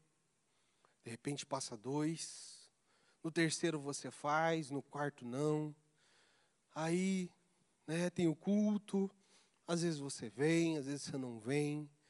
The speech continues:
e de repente uma, duas semanas, três semanas passa. Você já esqueceu tudo aquilo que Deus fez. E você começa a somente sobreviver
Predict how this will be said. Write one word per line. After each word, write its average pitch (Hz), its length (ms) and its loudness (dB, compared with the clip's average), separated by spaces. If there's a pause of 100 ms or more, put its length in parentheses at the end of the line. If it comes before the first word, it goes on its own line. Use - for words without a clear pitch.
(300)
e 127 80 0
de 139 100 -4
repente 160 800 -2
uma, 175 260 0
duas 156 360 -2
semanas, 151 600 0
três 175 280 0
semanas 160 440 -2
passa. - 540 -8 (800)
Você 143 240 0
já 147 140 2
esqueceu 147 560 0
tudo 156 180 0
aquilo 147 260 0
que - 140 -10
Deus 135 260 -2
fez. - 560 -8 (2250)
E 120 40 -8
você 131 220 0
começa 139 580 -2
a 139 40 2
somente 143 580 -2
sobreviver 147 1040 -2